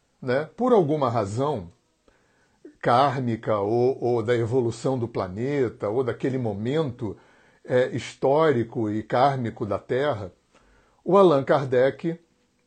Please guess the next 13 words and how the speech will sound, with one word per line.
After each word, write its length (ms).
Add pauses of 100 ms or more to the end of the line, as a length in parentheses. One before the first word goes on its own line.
(140)
é, 800 (340)
especializou 1200 (480)
esse 280
sexto 480
sentido 640 (1200)
para 160
que 200
se 180
abrisse 680
uma 260
via 320
de 120
comunicação 960